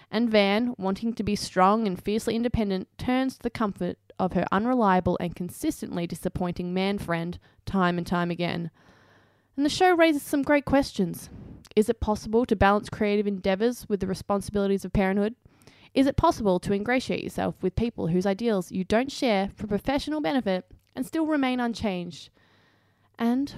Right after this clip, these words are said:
why are we all being forced to politically make love to Caitlyn Jenner when none of us really want to? And most importantly,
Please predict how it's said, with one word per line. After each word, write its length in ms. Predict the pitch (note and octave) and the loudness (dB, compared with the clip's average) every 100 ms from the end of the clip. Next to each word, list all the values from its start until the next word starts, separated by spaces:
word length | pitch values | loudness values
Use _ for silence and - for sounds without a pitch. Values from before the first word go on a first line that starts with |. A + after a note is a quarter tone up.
| - | -12
why 380 | F#3 F#3 G3+ C4+ | 0 4 6 6
are 80 | B3+ | 6
we 140 | A#3+ | 4
all 200 | A#3+ C4 | 6 6
being 200 | C4+ C4 | 4 0
forced 400 | - C#4 C4 - | 0 2 2 0
to 60 | - | -4
politically 600 | G3+ G3 A3+ C4 - A#3+ | -2 0 0 -2 -2 -2
make 300 | G3+ A3 C4 | 2 0 2
love 240 | C4 C4 - | 2 2 0
to 80 | |
Caitlyn 340 | - B3+ B3+ B3 | -2 -2 0 -2
Jenner 360 | C4 A#3 G#3 - - - | 2 2 0 -2 -20 -2
when 120 | C#4 | 2
none 160 | C#4 D4 | 4 4
of 60 | B3 | 2
us 160 | - | 2
really 180 | A3+ A3+ | 4 4
want 280 | G3+ F#3 - | 4 -2 2
to? 240 | F#3 F3 - _ _ _ _ | 2 2 -2 _ _ _ _
And 120 | F#3 | -2
most 240 | F3 E3 - | 0 -2 -2
importantly, 640 | E3+ G#3+ C4+ F3 E3+ | -2 -2 -2 -4 -6